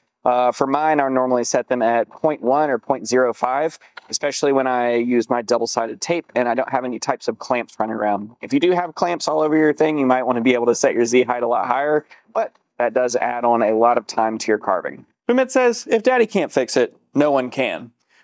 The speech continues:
which I really appreciate, <laughs> Mitz, but that's so far from the truth. There's so many things I can't fix. I hire people to do things all the time. I'm pretty good at making stuff. Fixing stuff?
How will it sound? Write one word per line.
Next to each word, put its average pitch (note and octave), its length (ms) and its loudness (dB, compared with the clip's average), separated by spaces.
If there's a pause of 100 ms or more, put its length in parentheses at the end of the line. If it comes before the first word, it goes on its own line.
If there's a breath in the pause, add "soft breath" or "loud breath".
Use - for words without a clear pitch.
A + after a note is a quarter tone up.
which D#3 160 0
I D#3+ 60 2
really F3+ 260 4
appreciate, C3 520 0
<laughs> - 0 -
Mitz, D3+ 320 -2
but D#3 140 0 (100)
that's C#3 160 -2
so F3+ 520 2
far C#3+ 280 0
from C3+ 180 -4
the A#2 100 2
truth. C3 320 2 (240 loud breath)
There's B3 160 0
so A3 180 2
many C#3 160 0
things C3 240 0
I A#2 80 4
can't - 260 -4
fix. - 440 -2
I A3 140 0
hire C3+ 300 0
people B2+ 300 0
to B2 100 0
do B2 180 2
things B2+ 280 -2
all C3+ 160 4
the B2 100 2
time. A2+ 420 -2 (260 loud breath)
I'm G4+ 100 0
pretty C4+ 200 0
good C3 160 2
at A2 80 0
making A2+ 320 0
stuff. - 280 0
Fixing - 540 0
stuff? F4+ 400 0